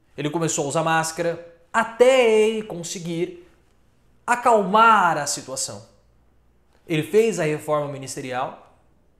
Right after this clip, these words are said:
tirou ali os govern-, os líderes das Forças Armadas,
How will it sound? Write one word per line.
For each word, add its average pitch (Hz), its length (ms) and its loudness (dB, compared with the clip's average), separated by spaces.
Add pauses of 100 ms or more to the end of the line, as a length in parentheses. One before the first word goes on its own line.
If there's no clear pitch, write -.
(1040)
tirou 190 440 6
ali 156 480 0 (760)
os 143 140 -8
govern-, 143 400 -2
os 127 580 -6
líderes 135 680 -6
das 127 160 -12
Forças 120 280 -10
Armadas, 165 600 -10